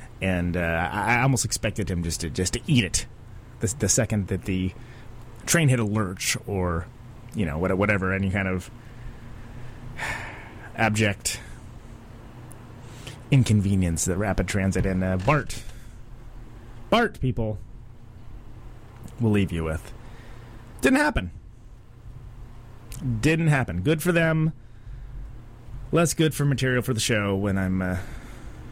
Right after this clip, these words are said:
trying to, struggling to put something together, uh, before I play something. Uh, there was also a hysterical sobs or sick person game that I was playing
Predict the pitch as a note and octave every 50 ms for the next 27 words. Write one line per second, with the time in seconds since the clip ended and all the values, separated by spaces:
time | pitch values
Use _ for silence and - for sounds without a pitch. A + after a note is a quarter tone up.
0 | - - - - - - - - - - - - - - - G#2+ G2 F#2 F#2 F#2
1 | G2+ A2+ A2+ - - - - - - - - - - - - - - - - -
2 | - B2+ A2+ A2 A2+ G#2+ G#2 G2 G#2+ A2 - C3 A2+ B2+ A#2+ A2 A2+ A2+ G#2+ A2+
3 | A2 A2 G#2+ A2 A2 G#2+ A2 A2 G#2+ G#2 - C3+ C3 B2+ B2 B2+ B2 - E3+ D3+
4 | - B2 G#2 - F#2+ F#2+ - - - - - - - - - - - D#3 D#3+ E3
5 | D#3+ D#3+ D#3+ D#3+ D#3 D#3 D#3 D#3 D#3 D#3 D#3 D#3 D#3 D3 E3+ F3 E3+ D#3+ F3+ F3+
6 | F#3+ - - F#3 F3 E3+ - D3+ C#3 C3+ C3+ C3 B2+ B2+ B2+ B2+ B2 - - -
7 | - - - - - - - - - - - - - - - - - - - -
8 | - - - - - - - C#3 C3 - - D3+ D3 C#3+ C#3+ C#3 - C#3+ C3 -
9 | - C3+ C3 B2 A#2+ A#2+ A#2+ B2+ B2+ B2+ A#2 - - - A#2 A2 G#2+ G#2+ G#2 G2+
10 | G2+ G2+ G2 G#2 - - - D#3 - - - G#3 G3+ - - A3 G#3+ A3+ A3+ -
11 | - - - - - - - - - - D#3 E3+ F3+ F#3 F3+ F3+ F3 F3 F3+ -
12 | - F#3 F3 F3 F3+ F#3+ G3 G3+